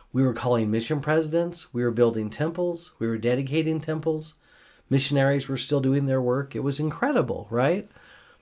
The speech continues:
Now, here's the statement. Prophecy, and we see it fulfilled before our very eyes, Joseph Smith. Ready? "The standard of truth has been erected.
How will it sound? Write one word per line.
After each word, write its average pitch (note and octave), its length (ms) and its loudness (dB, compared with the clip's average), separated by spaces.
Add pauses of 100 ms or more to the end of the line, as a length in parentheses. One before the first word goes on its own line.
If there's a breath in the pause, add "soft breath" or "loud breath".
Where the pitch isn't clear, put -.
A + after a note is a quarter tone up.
(500 soft breath)
Now, C#3+ 320 6
here's E3 380 6
the F3 80 0
statement. B2 520 0 (720)
Prophecy, G3+ 880 4
and B2 200 4
we B2 80 4
see D#3 220 2
it D3 120 4
fulfilled D3 480 2
before B2+ 440 2
our A2+ 80 -8
very C#3+ 320 4
eyes, C3 320 2
Joseph A#2+ 420 0
Smith. C3+ 420 -2
Ready? A#2+ 380 -2 (600 loud breath)
"The D3 100 2
standard F3 580 8
of A#3 120 8
truth F#3 340 6
has F3 160 2
been D#3 160 8
erected. E3+ 580 0